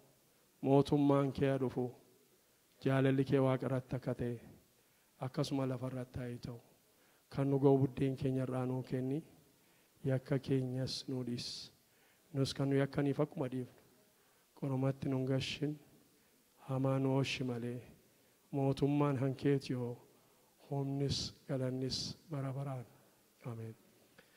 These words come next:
Garaa keessaniif yaada keessan ol fudhadhaatii eebba Waaqayyoo fudhadhaa. Waaqayyo isin haa eebbisu, isin haa eegu.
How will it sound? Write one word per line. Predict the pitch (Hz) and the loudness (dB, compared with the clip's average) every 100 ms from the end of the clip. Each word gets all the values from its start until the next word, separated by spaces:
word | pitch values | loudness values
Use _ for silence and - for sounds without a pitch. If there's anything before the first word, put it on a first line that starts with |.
| - _ _ - | -20 _ _ 4
Garaa | 151 165 | 12 12
keessaniif | 165 180 135 170 175 170 | 12 12 12 10 10 10
yaada | 170 165 170 | 10 10 10
keessan | 175 170 175 | 8 8 8
ol | 165 | 8
fudhadhaatii | 151 156 151 165 151 147 | 8 6 8 6 6 6
eebba | 147 139 143 | 6 8 6
Waaqayyoo | 143 135 135 139 | 6 4 2 2
fudhadhaa. | - 131 131 139 135 - - _ - - - _ | 2 0 0 -2 -4 -8 -20 _ -20 -20 -20 _
Waaqayyo | 143 151 - - 180 185 | 10 12 12 12 12 12
isin | 185 - | 10 8
haa | 160 156 | 8 10
eebbisu, | 165 151 156 170 170 | 10 10 6 8 6
isin | - 135 | 6 4
haa | 127 | 4
eegu. | 131 120 | 0 -4